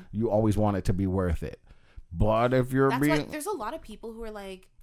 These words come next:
Speaker 2: "I don't like children," and you're like, "Oh, but you have kids." You're like, "Yeah, I love my own, but I don't like kids."
Speaker 1: Nah, I don't
Speaker 2: Like,
Speaker 1: like kids.
Speaker 2: don't drop your kids off to me. Don't ask me to babysit.
Speaker 1: Yeah.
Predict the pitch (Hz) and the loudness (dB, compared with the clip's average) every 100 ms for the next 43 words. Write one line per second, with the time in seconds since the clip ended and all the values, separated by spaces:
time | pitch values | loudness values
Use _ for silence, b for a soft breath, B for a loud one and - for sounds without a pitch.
0 | - 208 190 196 202 196 - 180 175 202 | -12 -10 -8 -10 -10 -16 -14 -16 -12 -12
1 | 262 294 202 202 196 190 202 175 196 196 | -12 -12 -12 -14 -14 -16 -14 -14 -16 -16
2 | 220 220 170 208 277 440 - 220 233 330 | -18 -16 -20 -18 -10 -10 -8 -10 -10 -12
3 | 254 226 175 208 208 202 190 190 175 170 | -12 -12 -12 -12 -10 -12 -12 -14 -14 -18
4 | 254 - - - 98 - - - - 90 | -16 -16 -14 -12 -10 -10 -12 -12 -8 -4
5 | 80 67 - - 107 - 202 - - 254 | -4 -8 -12 -10 -10 -10 -10 -10 -10 -14
6 | 269 226 196 190 - 208 190 185 185 196 | -12 -10 -10 -10 -16 -16 -14 -14 -12 -12
7 | 208 196 190 226 220 208 208 208 196 - | -12 -14 -14 -16 -16 -14 -16 -16 -16 -14
8 | 190 190 196 | -12 -8 -8